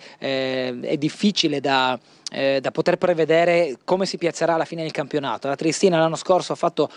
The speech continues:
un buon campionato, soprattutto se guardiamo a riferimento l'anno precedente ancora, quindi avversari difficili in una Serie C molto combattuta.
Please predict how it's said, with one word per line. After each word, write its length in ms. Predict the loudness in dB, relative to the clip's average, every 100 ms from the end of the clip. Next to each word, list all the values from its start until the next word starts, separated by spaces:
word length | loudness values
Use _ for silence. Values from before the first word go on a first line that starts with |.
| -16
un 100 | -4
buon 160 | 4 6
campionato, 520 | 4 0 2 2 0
soprattutto 420 | -8 -6 0 0
se 120 | 0 -4
guardiamo 260 | -2 -2
a 60 | -2
riferimento 420 | -2 -4 -2 0
l'anno 240 | -2 -2
precedente 500 | -4 -4 -2 -2 2
ancora, 560 | 2 4 4 6 4 2 -4 -20 -20 -20 -18
quindi 520 | 0 2 6 4 4 -4 _
avversari 580 | -2 -2 -2 0 0 -2
difficili 540 | -6 -6 -4 -2 2
in 100 | 2
una 140 | 2 -4
Serie 240 | -2 -4
C 220 | -2 -2 -2
molto 380 | 0 0 0
combattuta. 600 | -6 -8 -10 -10 -12 -14